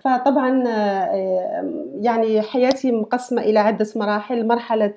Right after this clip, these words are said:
آه، طفلة شغوفة بالقراءة، آه، وأقرأ وأحلم كثيرًا، وبعدين، آه، مشيت إلى مرحلة، آه، طالبة اللي أنا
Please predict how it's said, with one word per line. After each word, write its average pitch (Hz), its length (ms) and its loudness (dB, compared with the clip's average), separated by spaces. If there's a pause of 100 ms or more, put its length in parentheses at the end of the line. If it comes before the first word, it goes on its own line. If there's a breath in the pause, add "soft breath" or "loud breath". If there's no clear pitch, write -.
(120)
آه، 190 340 0
طفلة 233 320 0
شغوفة 220 480 0
بالقراءة، 202 840 -2
آه، 175 500 -2
وأقرأ - 440 2
وأحلم 214 640 2
كثيرًا، 220 560 0 (120)
وبعدين، 226 640 2
آه، 220 440 0
مشيت 262 440 0
إلى 220 300 0
مرحلة، 226 500 -2 (160)
آه، 202 360 2 (120)
طالبة 226 540 4
اللي 196 260 -2
أنا 196 480 -2